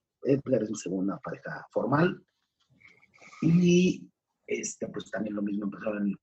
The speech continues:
por mí a la casa, salíamos todo y empezaron con los cuestionamientos. Me salí de la casa para que no hubiera problema, pero finalmente a la distancia seguían como preocupados. Y un día mi madre se acercó y me dijo, "Oye, pues, quiero hablar contigo, quiero que me digas".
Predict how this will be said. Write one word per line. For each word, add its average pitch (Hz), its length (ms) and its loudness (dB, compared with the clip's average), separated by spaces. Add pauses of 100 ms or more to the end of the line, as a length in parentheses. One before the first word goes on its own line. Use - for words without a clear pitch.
por 165 140 -12
mí 180 120 -10
a - 60 -20
la 185 100 -12
casa, 175 560 6
salíamos 123 600 0
todo 151 140 6
y 113 80 4
empezaron 104 340 -6
con - 160 -6
los 101 140 -10
cuestionamientos. 170 760 4 (240)
Me 147 100 6
salí 101 220 0
de 101 60 2
la 107 160 -2
casa 131 280 0
para 104 140 -6
que - 140 -20
no 120 80 -6
hubiera 117 320 0
problema, 156 440 6
pero 107 160 2
finalmente 113 500 -2
a - 20 0
la 95 100 -4
distancia 107 420 -6
seguían 98 280 -10
como - 200 -12
preocupados. 180 680 4 (400)
Y 135 100 4
un 143 60 10
día 139 100 8
mi 131 120 8
madre 131 280 6
se 135 100 2
acercó 131 260 2
y 135 40 4
me 143 60 4
dijo, 143 140 0
"Oye, 165 180 4
pues, - 180 -12
quiero 139 180 0
hablar 120 200 -6
contigo, 156 400 -2
quiero - 160 -8
que - 120 -14
me - 120 -16
digas". - 320 -20